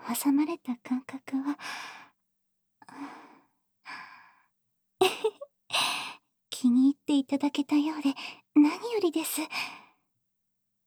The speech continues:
それで、旦那様、ここから私はどうすればよいのでしょうか？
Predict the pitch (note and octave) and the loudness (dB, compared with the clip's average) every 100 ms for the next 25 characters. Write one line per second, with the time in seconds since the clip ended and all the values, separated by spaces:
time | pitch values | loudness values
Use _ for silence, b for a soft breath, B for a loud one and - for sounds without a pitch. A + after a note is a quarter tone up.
0 | _ D4 - D4 D#4 D4+ D#4 D#4 D4+ _ | _ -6 -2 -2 -2 -4 -6 -4 -6 _
1 | _ _ _ - C4+ D4+ D4 D4+ D#4 C#4 | _ _ _ 4 8 8 6 0 -4 -2
2 | C#4 B B B B B _ _ _ _ | -4 B B B B B _ _ _ _
3 | _ _ - A3 - C#4 - C#4+ D4 B | _ _ -8 -2 0 0 2 0 -2 B
4 | B B B _ _ - C4 C4 D#4 - | B B B _ _ 2 4 4 2 2
5 | D4+ D4+ D#4 F4+ - G4+ F4 B3+ A3+ C#4+ | 4 4 4 2 4 4 4 4 8 10
6 | D4+ C#4+ C4 - - - A#3 | 10 8 2 -2 -6 -6 -6